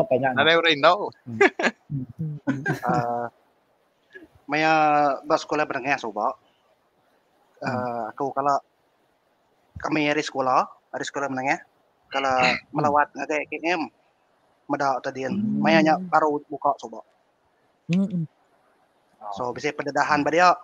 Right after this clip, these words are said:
Speaker 4: Selain darinya Maya
Speaker 1: Hmm.
Speaker 4: bisa carnival. So, so bisa kan bisa buka sudah ya. So
Speaker 3: Hmm.
Speaker 4: Pada ke
Speaker 1: Hmm,
Speaker 4: dia,
Speaker 1: hmm.
Speaker 4: beri sudah pendedahan. Mayu agak sekolah udah nu minta mainnya.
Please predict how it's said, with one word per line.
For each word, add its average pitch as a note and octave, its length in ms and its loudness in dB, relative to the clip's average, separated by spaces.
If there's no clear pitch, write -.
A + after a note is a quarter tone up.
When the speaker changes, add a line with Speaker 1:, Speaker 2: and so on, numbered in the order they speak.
Speaker 4:
Selain D3 240 -4
darinya D3+ 400 2
Maya C#3+ 240 0
Speaker 1:
Hmm. B2 80 -2
Speaker 4:
bisa A2 160 -6
carnival. D#3 480 2
So, - 160 -14
so - 120 -4
bisa - 160 -4
kan D3+ 240 2
bisa C#3 160 -4
buka C3+ 320 2
sudah C3+ 160 -4
ya. D3 140 0
So D3 400 0
Speaker 3:
Hmm. B2+ 80 -10
Speaker 4:
Pada - 180 -2
ke D3 80 0
Speaker 1:
Hmm, A2 140 -4
Speaker 4:
dia, C#3 160 -2
Speaker 1:
hmm. - 80 -4
Speaker 4:
beri C#3 120 -6
sudah C3+ 220 -8
pendedahan. C3 540 -4
Mayu E3 200 2
agak F#3+ 220 4
sekolah F3+ 380 4
udah F3+ 160 2
nu E3+ 320 2
minta D3 360 -2
mainnya. B2 280 -8